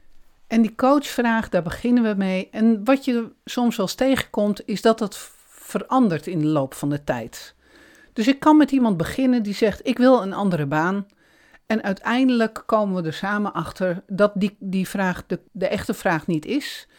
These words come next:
Maar dat de echte vraag is: "Ik heb het hier eigenlijk wel naar mijn zin, omdat ik hier veel kan leren. Maar ik vind de manier waarop ik mijn werk moet doen, vind ik eigenlijk niet prettig. En ik weet niet zo goed wat ik daaraan moet doen."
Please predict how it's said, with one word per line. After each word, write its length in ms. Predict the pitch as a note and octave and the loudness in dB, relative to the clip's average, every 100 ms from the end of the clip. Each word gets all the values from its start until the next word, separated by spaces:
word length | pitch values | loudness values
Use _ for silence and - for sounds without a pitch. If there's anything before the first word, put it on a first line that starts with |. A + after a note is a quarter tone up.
| - - | -20 -2
Maar 120 | A3 | 2
dat 180 | A#3+ A#3+ | 2 2
de 100 | A#3+ | -2
echte 340 | B3+ D4+ - - | -2 -4 -4 -6
vraag 400 | B3+ G#3+ F#3 - | -2 -2 -2 -4
is: 440 | A3+ C4+ - - _ _ _ - _ | -4 -4 -8 -16 _ _ _ -20 _
"Ik 140 | A3+ A#3 | -2 0
heb 160 | B3 | 0
het 120 | B3 | 0
hier 220 | - A3 G#3 | 0 -2 0
eigenlijk 380 | G3+ F#3+ G#3 | -2 -4 -4
wel 140 | G3 F#3 | -2 0
naar 180 | E3+ D#3 | 0 0
mijn 120 | D#3 | 0
zin, 360 | B3 A#3+ F3+ | 2 2 2
omdat 260 | G#3 F#3+ F#3 | 0 0 0
ik 120 | F3+ | 0
hier 120 | F#3 | -4
veel 220 | - F3 E3+ | -2 -2 0
kan 160 | E3 | 0
leren. 520 | F3+ B3 G3 D#3 A3 - - - - | 2 4 2 2 -2 -4 -16 -20 -2
Maar 420 | F3+ G#3+ A#3+ B3+ - | 2 4 4 0 -4
ik 180 | G#3 - | -8 -6
vind 280 | - G#3+ F#3+ | -4 -4 -2
de 80 | |
manier 720 | E3 D#3+ E3+ A3 B3+ C#4 C4+ - _ | -2 0 2 4 6 4 2 -8 _
waarop 540 | - D#3+ D#3+ G3 G#3 G#3 | -16 -10 2 4 4 0
ik 100 | F#3 | -2
mijn 180 | D#3+ E3 | 0 2
werk 260 | A3 A3 | 2 2
moet 140 | G#3 F#3+ | -2 0
doen, 320 | F#3 F#3 F#3+ | 0 -2 -2
vind 220 | - G#3+ | 0 0
ik 80 | - | -2
eigenlijk 380 | E3+ E3 F#3 D#3+ | -4 -4 -4 -2
niet 160 | D3+ | -2
prettig. 460 | - G#3 G#3 F3+ - - - | 0 -2 -2 -6 -10 -20 -2
En 100 | A#3+ | 0
ik 100 | A#3+ | 4
weet 160 | B3 | 4
niet 180 | A#3+ A3+ | 4 2
zo 100 | - | -2
goed 240 | - A3 - | -2 -2 2
wat 220 | F#3+ G#3 | 4 4
ik 120 | F3+ | 0
daaraan 380 | F#3+ F3+ F3 D#3+ | -2 -2 -2 0
moet 200 | D#3 D#3+ | 0 0
doen." 280 | G3+ C#3 | 2 0